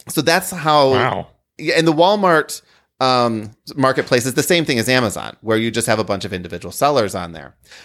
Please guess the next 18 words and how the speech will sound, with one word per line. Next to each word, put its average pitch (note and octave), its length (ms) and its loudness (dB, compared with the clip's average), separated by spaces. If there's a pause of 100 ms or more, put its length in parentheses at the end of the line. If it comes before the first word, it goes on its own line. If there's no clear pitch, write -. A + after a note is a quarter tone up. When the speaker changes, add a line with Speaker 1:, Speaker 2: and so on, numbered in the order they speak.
Speaker 1:
So C3 580 6 (220)
Walmart C3 320 4
took A#2+ 140 -2
care C#3 200 4
of B2+ 80 4
it. B2 100 4
I A#2 100 4
got G#2 260 0
my G2 200 -8
money A2+ 200 -2
back. G#2 320 2
There G2+ 80 -2
was F#2+ 180 -4
no, F#2+ 160 -4 (160)
no G#2 160 -8
problem G3+ 400 2
there. A#2+ 160 4
But C3 440 0